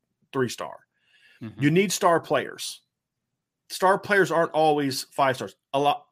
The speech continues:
Speaker 1: Would, does anyone want to tell me that Isaiah Foskey is not an elite player? Does anybody want to tell me that? He is.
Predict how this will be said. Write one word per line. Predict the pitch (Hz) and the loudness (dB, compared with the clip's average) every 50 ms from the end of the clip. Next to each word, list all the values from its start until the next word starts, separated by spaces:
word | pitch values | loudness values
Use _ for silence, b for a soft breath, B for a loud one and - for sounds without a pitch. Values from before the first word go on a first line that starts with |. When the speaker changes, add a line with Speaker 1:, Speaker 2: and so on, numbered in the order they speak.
| _ | _
Speaker 1:
Would, | - 160 160 170 - _ | 0 0 2 0 0 _
does | 151 151 160 139 175 | -2 0 0 2 2
anyone | 190 226 262 254 247 233 226 | 0 2 2 2 2 2 2
want | 208 208 190 | 0 -2 -2
to | 185 | -4
tell | - - 175 175 | -2 0 0 0
me | 175 180 180 | 0 0 -2
that | 170 156 | 0 0
Isaiah | 147 139 147 131 156 151 139 | 0 0 0 0 0 0 0
Foskey | 127 - 139 139 143 135 - - 135 | 0 0 2 2 2 0 -2 -6 -6
is | 123 120 | -6 -2
not | 131 131 135 135 | -2 0 0 0
an | 131 123 | -2 -4
elite | 120 113 113 123 127 - | -4 -6 -6 -6 -8 -6
player? | - 123 120 127 135 135 - _ _ _ _ _ _ _ _ _ _ _ _ _ _ _ _ _ _ - | -4 -2 -2 -2 -2 -4 -10 _ _ _ _ _ _ _ _ _ _ _ _ _ _ _ _ _ _ -8
Does | 123 113 | -4 -2
anybody | 147 165 175 165 180 180 180 | 0 0 2 2 2 2 2
want | 170 180 170 | 2 0 0
to | 160 | -2
tell | - - 165 165 | 0 2 0 2
me | 175 180 | 2 0
that? | 170 180 185 196 190 - _ _ _ _ _ _ _ | 0 0 0 0 -2 -4 _ _ _ _ _ _ _
He | _ - 185 185 | _ -4 -2 0
is. | 220 269 220 127 92 - - - | 2 2 0 0 0 -6 -14 -14